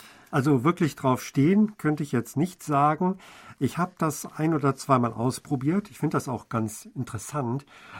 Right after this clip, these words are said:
Aber ich glaub nicht, dass ich mir so einen Riesenteil, denn diese Massagestühle,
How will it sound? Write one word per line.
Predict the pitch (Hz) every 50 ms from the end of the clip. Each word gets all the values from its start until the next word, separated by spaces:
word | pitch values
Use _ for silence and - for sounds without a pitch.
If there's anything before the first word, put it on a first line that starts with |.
| - -
Aber | - 123 127 113 135 123 135 147
ich | 156 - -
glaub | - 139 127 -
nicht, | 147 151 143 - -
dass | 139 123 131
ich | 127 -
mir | 135 131 131
so | 113 151 151
einen | 135 127 123
Riesenteil, | 117 101 123 175 180 - 165 139 - - 143 123 113 110
denn | 107 113 110
diese | 110 117 110 -
Massagestühle, | 120 110 110 104 - - 123 123 131 - 143 127 - - - 139 135 143 156 151